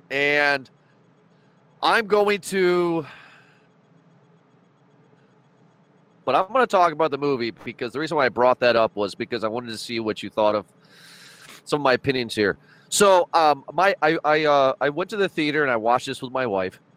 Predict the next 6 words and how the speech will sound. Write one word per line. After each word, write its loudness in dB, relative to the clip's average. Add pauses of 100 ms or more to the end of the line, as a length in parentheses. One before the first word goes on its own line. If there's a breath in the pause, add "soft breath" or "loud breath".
(680)
and, 0
uh, 4 (100)
I 0
was 2
not 2
quiet. -4